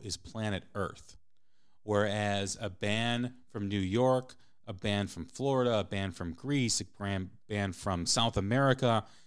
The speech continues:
can reach anyone, anywhere, at any time. And I thought that was really interesting that he said that, very interesting perspective, because that is true.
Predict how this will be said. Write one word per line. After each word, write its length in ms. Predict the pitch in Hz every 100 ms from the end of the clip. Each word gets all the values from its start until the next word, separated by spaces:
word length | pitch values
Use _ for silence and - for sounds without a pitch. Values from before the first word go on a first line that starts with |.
| - -
can 240 | 139 120
reach 540 | 107 120 156 117 - - - - -
anyone, 680 | 151 185 175 120 95 90 95 - - -
anywhere, 680 | 131 127 131 101 85 80 80 95
at 140 | 110 -
any 220 | 120 95
time. 300 | 85 90 76 -
And 120 | 107
I 80 | 110
thought 180 | 131 131
that 120 | 143
was 180 | 120 98
really 180 | 127 127
interesting 520 | 120 - - 107 90
that 100 | 87
he 100 | 87
said 240 | - 98
that, 240 | 82 78 -
very 260 | 101 98
interesting 400 | 92 - - 92
perspective, 580 | 82 - - 87 - 64 - - - - - - - - - - - - - - - - -
because 220 | 120 117
that 120 | 110
is 160 | 110 -
true. 360 | 120 117 82